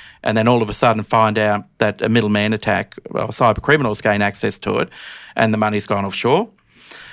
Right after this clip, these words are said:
Um, some individuals, you know, your mobile devices. Now, there's always updates coming through, and I know it may sound a pain to, you know, spend the time to update it. You need to turn around and update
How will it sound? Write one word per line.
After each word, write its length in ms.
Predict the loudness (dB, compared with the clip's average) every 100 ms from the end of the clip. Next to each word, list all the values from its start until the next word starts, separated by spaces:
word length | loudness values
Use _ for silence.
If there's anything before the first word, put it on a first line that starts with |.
| -6
Um, 320 | 2 4 4 0
some 200 | 0 2
individuals, 680 | 2 2 2 0 -2 -6 _ _
you 100 | -2
know, 60 | 0
your 160 | 2
mobile 380 | 2 2 4 2
devices. 680 | 2 2 2 0 -4 -6 -8 _ -20 -20 -2
Now, 140 | 0
there's 180 | 2 4
always 280 | 6 6 6
updates 480 | 4 2 -2 -2 -4
coming 280 | -4 -2 -4
through, 400 | -4 -4 -6 -10 -6
and 80 | -2
I 60 |
know 200 | 2 2
it 80 | 2
may 160 | -2 -2
sound 280 | -2 -4
a 20 | -4
pain 460 | -4 -2 -2 -4 -10 -20 _ -2
to, 260 | 0 0 -4
you 200 | -4 -2
know, 160 | -2 -2
spend 320 | 0 0 0
the 60 |
time 340 | 0 2 2 0
to 100 | 0
update 400 | 0 2 2 0
it. 160 | -4 -12 -20 -20 -14 0
You 200 | 2 4
need 440 | 4 4 4 0
to 120 | -6
turn 320 | 0 2 2
around 340 | 0 -2 0 -2
and 20 |
update 460 | -2 -2 -4 -4